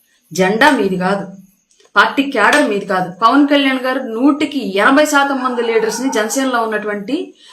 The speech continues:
సెకండ్ స్టేజ్ లీడర్లు అంతా కూడా పవన్ కళ్యాణ్ గారు కొత్తగా నాయకత్వ లక్షణాలను గుర్తించి బయటకు తీసుకొచ్చి వాళ్ళని ప్రమోట్ చేస్తే నాయకులుగా ఉన్నవాళ్ళే వాళ్ళు.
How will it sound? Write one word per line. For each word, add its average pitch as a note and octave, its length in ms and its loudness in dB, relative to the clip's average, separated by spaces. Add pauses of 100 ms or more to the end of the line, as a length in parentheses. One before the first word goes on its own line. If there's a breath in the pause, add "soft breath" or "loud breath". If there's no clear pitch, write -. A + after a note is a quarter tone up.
(160 loud breath)
సెకండ్ B3+ 340 4
స్టేజ్ C#4+ 260 2
లీడర్లు A#3 400 0
అంతా B3 360 2
కూడా A#3+ 280 -2
పవన్ B3+ 300 -2
కళ్యాణ్ C4 220 -2
గారు B3+ 100 -4
కొత్తగా C4+ 520 0
నాయకత్వ B3+ 540 0
లక్షణాలను A#3 440 -2
గుర్తించి C#4 500 -4
బయటకు A#3 340 0
తీసుకొచ్చి A#3 400 -6
వాళ్ళని G3+ 240 0
ప్రమోట్ A3 380 -4
చేస్తే F#4 420 -6 (340)
నాయకులుగా C4 520 2
ఉన్నవాళ్ళే G3+ 420 -2
వాళ్ళు. D#3+ 240 -10